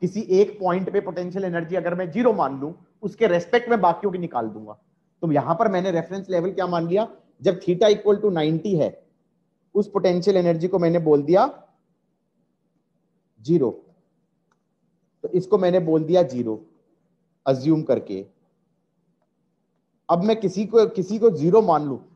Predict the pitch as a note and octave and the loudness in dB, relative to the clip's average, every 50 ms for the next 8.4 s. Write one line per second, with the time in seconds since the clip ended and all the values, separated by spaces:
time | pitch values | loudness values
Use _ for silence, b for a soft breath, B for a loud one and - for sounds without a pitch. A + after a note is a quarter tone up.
0 | _ _ - F3 F3 F#3 G3+ G#3 G#3+ G3+ F#3 G3 - G#3 G#3+ F#3 F3+ F3 F3+ G#3 | _ _ -2 -2 0 0 0 -2 -2 -2 -4 -4 -4 -4 -6 -6 -6 -8 -10 -10
1 | G3+ G3+ - - G#3+ G#3+ C4+ G#3+ G3 F3+ E3 E3+ D#3 D#3+ D#3+ - _ _ _ - | -12 -10 -10 -10 -10 -10 -10 -8 -8 -10 -10 -10 -10 -12 -12 -12 _ _ _ -10
2 | F3 F3+ F3 - G3+ G3 F#3+ G#3 G3+ G#3 G3 F#3+ - F3 F3+ F3 F#3 F#3 F3+ F3 | -10 -10 -8 -8 -8 -8 -8 -8 -8 -8 -10 -8 -10 -10 -8 -8 -8 -8 -8 -6
3 | E3+ E3 D#3 D#3 F3 D3+ D3 C#3+ C3+ C3+ B2 A#2 G#2+ - _ _ _ _ _ _ | -6 -6 -6 -8 -8 -8 -8 -8 -6 -6 -6 -6 -8 -12 _ _ _ _ _ _
4 | _ _ _ _ _ _ _ _ _ _ _ _ _ _ _ _ _ _ _ _ | _ _ _ _ _ _ _ _ _ _ _ _ _ _ _ _ _ _ _ _
5 | _ _ _ _ _ _ - - D3 D#3 - E3+ F3+ A3+ G#3+ G3 G3 E3+ - - | _ _ _ _ _ _ -6 -4 -4 -4 -4 -2 0 0 0 0 -2 -6 -6 -8
6 | - _ _ _ _ _ _ _ _ _ _ _ _ - G3 G#3 G3+ - - - | -12 _ _ _ _ _ _ _ _ _ _ _ _ -12 -6 -4 -4 -4 0 0
7 | G#3+ E3+ E3+ E3 - - A#3+ A3+ A#3 A#3+ C4 B3 - F#3+ E3+ F3 G3 F3+ F3 F3 | 2 2 2 -2 -2 -4 -4 -4 -2 -2 -2 -2 -2 -4 -4 -2 -4 -4 -4 -4
8 | D#3 C#3 - C#3 C3 A#2+ A#2 | -6 -6 -6 -8 -12 -14 -14